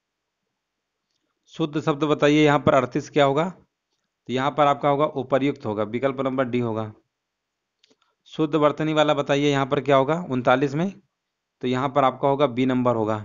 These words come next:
है ना। काफ़ी आसान है, काफ़ी आसान है, आपको सब दिख रहे होंगे, बस एक बार पढ़ लेंगे ना,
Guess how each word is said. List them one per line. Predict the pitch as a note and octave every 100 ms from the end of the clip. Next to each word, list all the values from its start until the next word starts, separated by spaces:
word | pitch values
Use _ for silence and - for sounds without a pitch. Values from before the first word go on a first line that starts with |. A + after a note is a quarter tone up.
| - -
है | B2
ना। | A2+
काफ़ी | - B2 D3+
आसान | D3 C3+ C#3+ C#3+
है, | D3 E3+ _ _ _ _ _ _
काफ़ी | A#2 B2 D#3+
आसान | D#3 C#3 D#3 D#3
है, | D#3
आपको | D3 D3+
सब | D3 C3
दिख | C#3+
रहे | D3 D3
होंगे, | C#3+ D3 F3+ _ _ _ _ _ _ _ _ -
बस | A2 B2+
एक | C#3
बार | D3 D3+
पढ़ | - E3+
लेंगे | F3 F3
ना, | C#3+ F#2